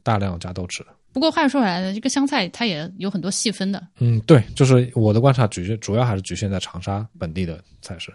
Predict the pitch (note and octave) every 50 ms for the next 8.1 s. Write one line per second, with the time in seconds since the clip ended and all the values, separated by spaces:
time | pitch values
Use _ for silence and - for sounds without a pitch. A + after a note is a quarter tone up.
0 | _ - B3+ A#3 G3+ F#3 G3 G3+ A#3 G#3+ - - G#3+ G#3 G#3 G#3 G3+ G3+ - F3+
1 | F#3 F3 G#3+ G3+ F#3 E3 E3+ - F#3+ F3+ F3 D#3+ D3+ - E3 - - G3+ F3 -
2 | G3 F3 D#3 D#3 - - - - F#3 - E3 E3+ E3 - F2+ E3 F3 F#3 G#3 A3+
3 | G#3 F3+ G3 G3+ G3+ A3 A3 G#3 A3 A3 A3+ - B3 A3 G3 F#3 F3+ F3+ E3+ D#3+
4 | D3 E3+ E3 - F#3+ E3 D#3+ D#3 D3+ F3 F3 C#3 D3 D#3 - F#3 E3 D3+ C#3+ D#3
5 | - - G#3 F#3 E3 C#3+ - D3+ - _ _ _ - E3 D3+ C3+ E3 D#3 - -
6 | C#3 C#3+ - C3+ C3+ C3+ - - C3 A2+ - A2+ G#2+ G2+ - - G2 - - A2+
7 | A2+ A2 F#2+ F2 F2+ - - - E2+ F#2 - - D#2 D#2+ F#2+ F#2 F2 E2 D#2 D#2
8 | D2+ D2+